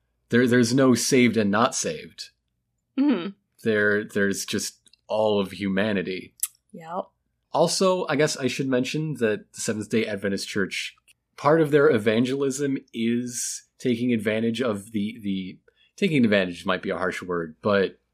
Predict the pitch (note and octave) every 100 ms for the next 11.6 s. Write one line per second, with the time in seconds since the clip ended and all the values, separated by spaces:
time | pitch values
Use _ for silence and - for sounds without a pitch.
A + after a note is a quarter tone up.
0 | _ _ - _ - D3 G#2+ A#2+ B2 A#2+
1 | A#2 A#2+ A2 G2+ G2 F#2 F#2 - A#2+ A#2
2 | - D3+ - - A#2 A2+ - G#2+ A2+ A2
3 | A2+ A2 - F#2+ G2 - - A#3 A#3 _
4 | _ _ _ _ - C3 C3 A#2+ D#3+ D#3
5 | C#3 D#3+ D#3+ B2+ B2+ B2 A#2+ A2+ A2 -
6 | - A2 G#2 G2+ G2 F#2 E2+ - G#2 F#2
7 | F2+ E2+ E2+ E2 - A2+ A2+ B2 - A2+
8 | G2 - G2 F2+ E2+ E2+ F#2 F2+ E2+ -
9 | C3+ A2+ F#2 E2+ E2+ E2+ G2 F#2 F2 -
10 | C#3 E3 G2 - - - - A2 A#2 B2
11 | B2+ B2+ B2+ B2 A#2+ -